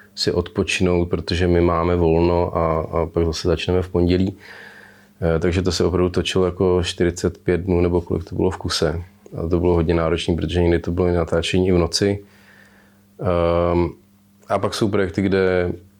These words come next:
jsem spíš jako na tom rozjezdu a potom zase se už třeba potřebuji věnovat jako jinému projektu, takže už na to natáčení tolik nechodím. Ale,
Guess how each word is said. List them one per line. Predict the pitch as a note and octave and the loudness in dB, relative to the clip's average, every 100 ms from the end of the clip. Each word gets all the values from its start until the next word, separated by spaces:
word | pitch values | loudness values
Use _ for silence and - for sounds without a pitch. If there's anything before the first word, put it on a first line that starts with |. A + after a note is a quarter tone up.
| - - - | -20 -18 -8
jsem | - G#2 | -2 0
spíš | - - G2 G#2 | 0 0 0 0
jako | F#2+ | 0
na | G2 | -2
tom | F2+ A#2 | 0 0
rozjezdu | E2 E2 F#2+ G2+ A2 G#2+ A2 - | 2 2 0 0 0 0 -2 -4
a | E2+ | -4
potom | - G2+ F#2 F2+ | -4 0 2 2
zase | E2+ F2 | 0 -2
se | - | -2
už | F2+ - | -4 -4
třeba | - F#2 | -2 -2
potřebuji | F#2 E2 - F#2 | -2 -2 0 2
věnovat | F2 E2+ E2+ | 4 2 2
jako | F2+ - | 0 0
jinému | F2+ E2+ F2+ | 2 4 2
projektu, | F#2 E2+ - | 2 0 -2
takže | E2+ E2 E2 | -4 -4 -2
už | F2+ - - | -4 -6 -4
na | E2+ | -4
to | E2 | -2
natáčení | F2 E2+ E2 - F#2 | -2 0 -2 -2 -4
tolik | E2 F2 F2+ | -2 -2 0
nechodím. | E2 - F2 E2+ E2+ | -2 -2 0 2 0
Ale, | F#2+ F#2 F2+ | 0 0 0